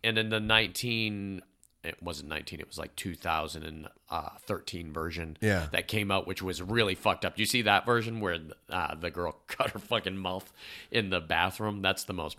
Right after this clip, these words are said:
Speaker 1: uh, memorable scene.
Speaker 2: I think so. That's the one in the rain at the end with the
Speaker 1: Oh, yeah, with the chainsaw.
Speaker 2: chainsaw?
Speaker 1: Yeah, yeah,
Speaker 2: Yeah,
Speaker 1: yeah,
Speaker 2: yeah,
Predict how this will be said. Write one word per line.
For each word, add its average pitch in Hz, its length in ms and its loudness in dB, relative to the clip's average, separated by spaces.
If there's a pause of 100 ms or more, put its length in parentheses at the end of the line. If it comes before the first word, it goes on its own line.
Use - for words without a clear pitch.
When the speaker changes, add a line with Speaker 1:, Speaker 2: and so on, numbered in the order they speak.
(200)
Speaker 1:
uh, 82 220 -4
memorable 82 440 -4
scene. - 140 6
Speaker 2:
I 131 40 10
think 143 220 6
so. 123 140 6
That's 117 220 6
the 131 60 4
one 107 460 6
in 104 300 6
the 95 100 4
rain 101 420 6
at 98 140 2
the 104 160 4
end 101 420 4 (180)
with 101 180 -6
the 90 400 4
Speaker 1:
Oh, 85 260 4
yeah, 98 180 4
with 85 140 0
the 85 60 -8
chainsaw. 101 480 6
Speaker 2:
chainsaw? 107 200 8
Speaker 1:
Yeah, 110 100 12
yeah, 107 80 10
Speaker 2:
Yeah, - 0 -
Speaker 1:
yeah, 90 220 8
Speaker 2:
yeah, 87 80 8